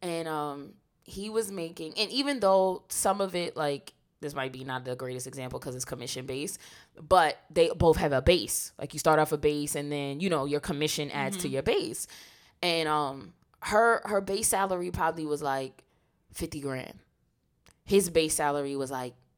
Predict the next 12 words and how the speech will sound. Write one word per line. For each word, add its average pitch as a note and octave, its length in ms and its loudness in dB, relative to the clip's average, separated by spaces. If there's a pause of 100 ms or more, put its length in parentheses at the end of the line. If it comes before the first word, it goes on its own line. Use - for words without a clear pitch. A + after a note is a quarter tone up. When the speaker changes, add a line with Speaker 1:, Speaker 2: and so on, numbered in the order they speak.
(180)
Speaker 1:
eighty, D#3 400 -6 (160)
eighty-five. D3+ 720 -2 (640)
You're A#3 160 8
gonna C4 180 6
win G#3 240 2
regardless. D3+ 760 -2
Speaker 2:
Right. C#3+ 360 -20
Speaker 1:
You're A3+ 140 0
gonna C#4 140 6
win C4+ 200 0
regardless. B3 580 0 (280)
Like, F#3+ 300 2